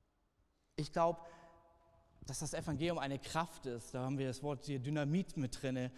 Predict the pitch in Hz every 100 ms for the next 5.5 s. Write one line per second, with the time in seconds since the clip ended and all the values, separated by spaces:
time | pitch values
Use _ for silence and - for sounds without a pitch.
0 | - - - 139 139 151 139 147 135 139
1 | - 202 - 170 - - 160 160 165 135
2 | 139 139 - - 135 95 131 110 104 -
3 | - - - 123 123 147 170 143 151 127
4 | 131 143 - 131 - - 131 147 - 117
5 | 113 113 110 107 107